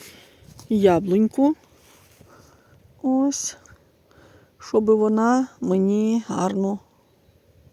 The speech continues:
розводила крону. Так,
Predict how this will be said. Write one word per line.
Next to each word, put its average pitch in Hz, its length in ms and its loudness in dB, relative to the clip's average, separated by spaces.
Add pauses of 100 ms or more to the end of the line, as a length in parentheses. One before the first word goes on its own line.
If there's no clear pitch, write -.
(220)
розводила 190 680 2
крону. 151 380 -2 (1300)
Так, 180 180 -6